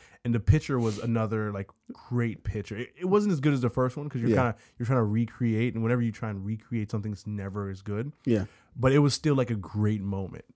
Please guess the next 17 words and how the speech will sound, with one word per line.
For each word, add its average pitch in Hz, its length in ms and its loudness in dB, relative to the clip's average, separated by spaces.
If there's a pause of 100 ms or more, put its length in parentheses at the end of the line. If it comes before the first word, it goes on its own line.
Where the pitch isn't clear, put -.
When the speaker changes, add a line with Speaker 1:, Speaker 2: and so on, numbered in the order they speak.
Speaker 1:
to 113 80 4
Speaker 2:
Yeah. 107 80 6
Speaker 1:
go 101 120 2
out 90 140 -6
on. - 240 -14 (140)
Speaker 2:
That's 208 160 6
Speaker 1:
So - 60 6
Speaker 2:
nice. - 180 2 (100)
Speaker 1:
there 147 140 4
was 135 100 4
that 151 200 0
storyline 131 640 0
that 123 100 2
was 107 160 -2
really 113 200 0
dope. 110 440 0
Um, 101 480 -6